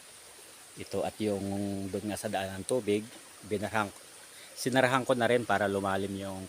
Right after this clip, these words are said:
tubig niya, no? Medyo malabo pa nga dahil katatapos lang umulan dito sa amin. Ayan. Ayan, maya maya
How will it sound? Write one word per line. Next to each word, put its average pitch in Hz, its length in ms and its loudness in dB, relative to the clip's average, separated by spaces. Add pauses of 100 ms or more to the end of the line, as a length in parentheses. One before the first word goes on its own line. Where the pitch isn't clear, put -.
tubig 92 320 -6
niya, 92 160 -8
no? 123 80 -8 (960)
Medyo 92 240 -6
malabo 95 400 -2
pa 113 160 -4
nga 101 160 -4
dahil 98 160 -2
katatapos 95 560 -4
lang 95 80 -4
umulan 92 320 -6
dito 92 240 -6
sa 90 320 -4
amin. 98 160 -8 (1600)
Ayan. 85 220 -12 (2000)
Ayan, 95 160 -4
maya 92 240 -2
maya 95 240 -2